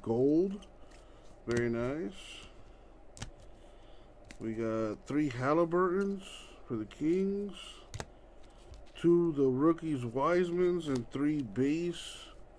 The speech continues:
But then the ninety-nine is freaking disgusting. That's just huge. All right, relics. Tyler Bade, twenty-five Mavs. Peyton Pritchard, twenty-five Celtics. Lots of little numbered stuff in this.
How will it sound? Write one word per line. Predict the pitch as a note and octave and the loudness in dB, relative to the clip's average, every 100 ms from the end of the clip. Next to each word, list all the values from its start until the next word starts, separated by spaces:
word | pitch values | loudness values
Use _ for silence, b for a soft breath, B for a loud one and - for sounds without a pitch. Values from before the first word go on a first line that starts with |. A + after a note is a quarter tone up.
| B B B B B B B - | B B B B B B B 0
But | A#2+ A#2 | 2 4
then | B2 | 4
the | A#2 | 4
ninety-nine | A2+ C#3 B2 A#2+ B2+ A2+ G#2 | 4 6 6 4 4 2 0
is | |
freaking | - - B2+ A#2 G2 | -6 -4 -4 -2 -6
disgusting. | F#2+ - A2 G2+ - F2+ F2+ | -8 -6 -4 -4 -8 -10 -6
That's | G#2 A2 | -6 -6
just | - F2 | -10 -16
huge. | - G2+ G2 F#2+ F#2+ - - - B B B B B - - | -12 -6 -4 -6 -8 -14 -16 -18 B B B B B -10 -4
All | |
right, | A#2 G#2+ - | -2 -2 0
relics. | C#3 D#3+ C#3+ G#2 - - - | 4 6 6 2 -4 -16 -2
Tyler | C#3+ D#3 D3+ | 2 4 4
Bade, | C#3+ D#3 D3 B2 | 4 4 2 0
twenty-five | C#3 C#3+ C3 C#3 B2+ G#2+ | 0 0 2 2 0 0
Mavs. | A2+ C3 C#3+ C#3+ C#3+ C3+ - - B B B B B - | 0 2 0 0 -4 -6 -14 -18 B B B B B -4
Peyton | D3 C#3+ A#2+ | 0 2 2
Pritchard, | - E3+ D3+ A#2+ | 4 4 2 -4
twenty-five | C3+ B2+ A#2+ A#2+ - | 0 0 0 -2 -2
Celtics. | - B2 C#3+ - A#2 A#2 A2+ | -2 0 0 0 -4 -4 -4
Lots | D3 A3+ | -2 0
of | C#4+ | 2
little | B3 | 4
numbered | B2+ E3 B3+ B2 | 4 4 2 0
stuff | - B2+ A2 A2 | -2 -4 -4 -2
in | A2 A2 | -4 -4
this. | G#2 | -6